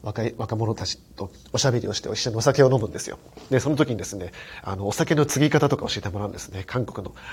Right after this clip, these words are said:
礼儀があって、「手酌はしちゃダメだよ」って言われて、「え、なんで？」って言って、「それは無礼に当たるから」って。「え、ぶ-、侮辱に当たるから」って言われるんです。「え、侮辱って誰が？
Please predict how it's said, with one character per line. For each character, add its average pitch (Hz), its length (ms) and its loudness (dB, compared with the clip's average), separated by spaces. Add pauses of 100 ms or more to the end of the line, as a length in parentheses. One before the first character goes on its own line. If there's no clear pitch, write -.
礼 123 160 8
儀 120 120 4
が 90 120 -4
あ - 20 -4
っ - 20 -10
て、 - 240 -10 (300)
「手 123 100 -2
酌 - 280 8
は 135 100 10
し - 80 4
ち 135 60 4
ゃ - 20 6
ダ 113 140 2
メ 127 80 2
だ 110 80 2
よ」 87 100 -2
っ 87 60 -6
て - 140 -20
言 - 60 -8
わ - 60 -6
れ 98 80 -6
て、 - 220 -10 (340)
「え、 101 60 -8
な 110 100 0
ん 123 80 0
で？」 95 140 -4
っ - 20 -8
て - 80 -20
言 - 80 -20
っ - 40 -20
て、 - 120 -20 (480)
「そ 110 60 -2
れ 107 80 0
は 95 80 -2
無 117 180 4
礼 135 160 12
に 98 60 -2
当 87 100 -8
た 98 80 -2
る 95 80 -6
か - 140 -12
ら」 - 80 -16
っ - 20 -20
て。 - 80 -20 (320)
「え、 120 120 -2 (320)
ぶ-、 120 400 2
侮 120 80 2
辱 156 240 8
に 156 60 10
当 143 60 10
た 143 120 8
る 131 80 8
か - 80 -4
ら」 - 60 -2
っ - 20 -8
て - 80 -16
言 92 100 -6
わ 95 60 -6
れ - 20 -10
る - 40 -12
ん - 20 -14
で - 80 -14
す。 - 80 -18 (180)
「え、 110 60 -2
侮 104 100 -2
辱 117 200 2
っ - 20 -8
て 107 100 0 (180)
誰 123 220 6
が？ 101 160 -10